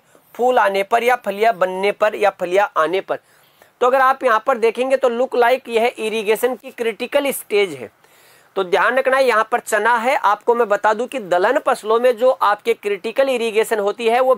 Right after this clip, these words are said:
before flowering और pod formation पर होती है, ये ध्यान रखना है आपको, ठीक है, पहली चीज।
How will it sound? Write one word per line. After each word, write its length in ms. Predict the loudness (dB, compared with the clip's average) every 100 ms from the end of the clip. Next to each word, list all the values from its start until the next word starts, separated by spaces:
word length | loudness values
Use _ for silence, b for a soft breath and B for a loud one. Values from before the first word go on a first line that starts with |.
| -2
before 420 | -8 -6 0 0 0
flowering 520 | -2 0 0 -2 2
और 200 | 2 0 b b b _ 0
pod 280 | 4 4 2
formation 520 | 2 2 2 0 0 -2
पर 120 | 0
होती 260 | 0 0 0
है, 100 | 0
ये 100 | -2
ध्यान 280 | -2 -2
रखना 200 | -2 -6
है 100 | -2 -2
आपको, 220 | -2 -8
ठीक 280 | -8 -6 -6
है, 60 | -2 0
पहली 240 | 0 0
चीज। 280 | -4 -8